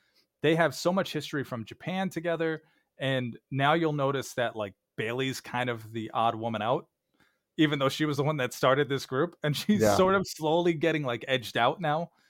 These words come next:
Speaker 1: And I'm wondering, one, when is that face turn coming?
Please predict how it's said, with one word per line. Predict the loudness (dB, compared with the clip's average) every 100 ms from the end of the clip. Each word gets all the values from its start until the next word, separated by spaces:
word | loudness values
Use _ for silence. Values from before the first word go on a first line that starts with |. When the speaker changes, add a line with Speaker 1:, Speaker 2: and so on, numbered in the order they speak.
| _ _ _ -2
Speaker 1:
And | 0 0 -2 -8 _ 2
I'm | 2 2
wondering, | 2 2 2 0 -2 -6 -2
one, | 2 2 2 -4 _ _ _ _
when | 0 0
is | 2
that | 2 2
face | -2 -4 -6
turn | -10 -8
coming? | -10 -10